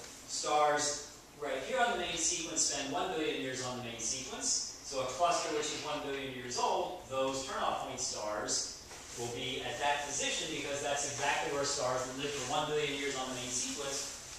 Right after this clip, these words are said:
uh, live on the main se-, are on the main sequence, so they're just now starting to turn off a little bit, is the idea. So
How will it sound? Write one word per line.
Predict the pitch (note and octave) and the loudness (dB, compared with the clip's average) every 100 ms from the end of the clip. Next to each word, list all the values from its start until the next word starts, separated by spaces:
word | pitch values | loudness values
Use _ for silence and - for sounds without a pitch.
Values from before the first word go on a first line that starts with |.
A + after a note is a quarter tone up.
| - - - - - | -14 -14 -16 -12 -2
uh, | B2+ - - - C3 | 4 6 6 2 0
live | E3 E3+ | 2 4
on | E3 B2+ A#2+ | 2 0 0
the | |
main | A#2 A2+ | -2 -2
se-, | - - - | 0 0 2
are | - - | 6 8
on | - A#2+ | 8 4
the | A#2 | 0
main | A2 | -2
sequence, | - - - - - | 0 0 -4 -4 -2
so | C3+ | -2
they're | B2 A#2+ | -2 -4
just | C3 B2+ - | -2 0 0
now | - | 0
starting | A#2 G2+ G#2 A2 | -2 -2 -2 -4
to | A2+ A2 | -8 -8
turn | A2 A2 | -6 -4
off | G2+ - | -4 -4
a | - | -8
little | - - - | -12 -12 -12
bit, | - - | -12 -12
is | - | -10
the | - | -12
idea. | - - - - - - - - - - - - - - - - - - - - - - | -14 -14 -16 -16 -16 -16 -14 -16 -16 -16 -18 -18 -16 -16 -16 -16 -18 -16 -16 -16 -14 -8
So | - | -4